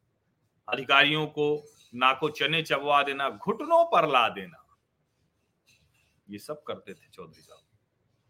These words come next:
लेकिन कोई कभी ये नहीं कह सकता कि किसान को लेकर वो झूठ बोलते रहे। कोई कभी नहीं कह सकता कि किसानों की भावनाओं के साथ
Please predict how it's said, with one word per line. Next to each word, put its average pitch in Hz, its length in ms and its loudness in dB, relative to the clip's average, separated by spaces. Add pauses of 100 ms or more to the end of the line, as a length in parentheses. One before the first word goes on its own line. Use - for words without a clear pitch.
(460)
लेकिन 196 280 -6
कोई 254 600 2
कभी 202 340 2
ये 202 260 -2
नहीं 170 300 -4
कह 143 180 -6
सकता 208 640 4 (1900)
कि 135 240 -18
किसान 170 680 -4
को 135 260 -10
लेकर 117 440 -10
वो 156 220 -8
झूठ 170 500 -14 (180)
बोलते 190 340 -18
रहे। - 260 -20 (1500)
कोई 277 300 12
कभी 254 300 4
नहीं 214 160 0
कह 147 140 -2
सकता - 480 -12 (1400)
कि 165 80 -6
किसानों 175 720 0
की 247 260 -12
भावनाओं 156 800 -2
के 165 160 -12
साथ 165 360 -2